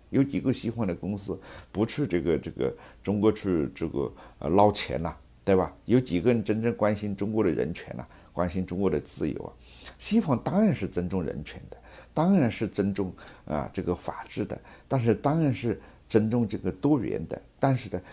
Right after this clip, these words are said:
那个主要是反映在他们的自己对自己的国家的政策方面啊，他们确实是这样。但是一旦涉及到国际政策，尤其碰到中共这样的政府，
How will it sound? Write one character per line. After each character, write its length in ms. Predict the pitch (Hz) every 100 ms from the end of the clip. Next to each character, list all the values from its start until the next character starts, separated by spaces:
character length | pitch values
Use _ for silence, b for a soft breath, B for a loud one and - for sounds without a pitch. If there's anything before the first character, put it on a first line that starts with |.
| B
那 120 | 107
个 140 | 131 120
主 180 | - 69
要 140 | 80
是 140 | -
反 240 | 98 - 78
映 80 | 92
在 100 | 78
他 180 | -
们 160 | 76 71
的 120 | 64 50
自 240 | - - 208
己 160 | -
对 160 | - 90
自 240 | - -
己 120 | - -
的 80 | -
国 240 | - 73 117
家 120 | -
的 120 | -
政 180 | - 143
策 140 | 110
方 200 | 85 67
面 160 | 78 - B B -
啊， 120 | 76
他 140 | -
们 160 | 78 85
确 160 | -
实 140 | 85 85
是 100 | 80
这 140 | -
样。 100 | 69 B B -
但 80 | 131
是 120 | 117
一 180 | 98 160
旦 140 | 165
涉 180 | 135 104
及 140 | 107 101
到 100 | 101
国 340 | - 76 117
际 140 | 143
政 260 | 135 185 185
策， 160 | - 95 B B B -
尤 180 | 87 98
其 100 | 113
碰 240 | - 190
到 100 | 131 - -
中 320 | 139 160 190
共 220 | 185 143
这 140 | -
样 120 | 165 110
的 80 | 80
政 200 | - 147
府， 180 | -